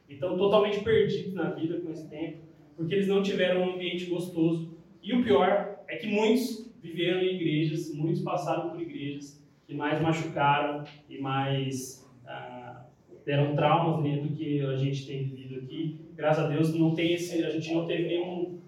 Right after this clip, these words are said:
o fato disso, né, que a gente causou um trauma na vida de uma pessoa, ah,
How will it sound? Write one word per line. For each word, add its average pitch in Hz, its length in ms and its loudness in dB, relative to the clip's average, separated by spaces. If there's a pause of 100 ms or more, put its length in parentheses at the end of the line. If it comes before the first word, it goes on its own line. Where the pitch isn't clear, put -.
(140)
o 170 120 -6
fato 220 500 4
disso, 165 180 2
né, 160 140 -2
que - 80 -8
a - 20 -6
gente 139 160 -8
causou 151 340 0
um 156 40 -6
trauma 156 300 -4
na 147 80 -8
vida 143 160 -12
de 143 40 -12
uma 143 160 -12
pessoa, 151 640 -6 (240)
ah, 135 240 -8